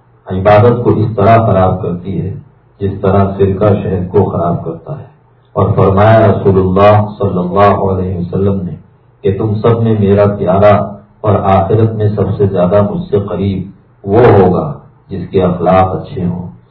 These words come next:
اور تم سب میں سب سے زیادہ مجھے برا لگنے والا اور آخرت میں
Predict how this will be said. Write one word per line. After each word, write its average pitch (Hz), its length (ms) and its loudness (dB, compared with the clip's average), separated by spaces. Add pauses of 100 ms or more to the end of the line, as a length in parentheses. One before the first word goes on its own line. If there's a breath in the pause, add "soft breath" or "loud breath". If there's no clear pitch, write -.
(120)
اور 104 260 0
تم 117 160 -2
سب 123 260 0
میں 120 220 -2
سب - 220 -2
سے 101 80 2
زیادہ 98 440 2
مجھے 95 280 -2
برا 98 200 0
لگنے 87 340 -4
والا 80 280 -8 (480)
اور 95 120 -2 (260)
آخرت 110 420 0
میں 113 120 -2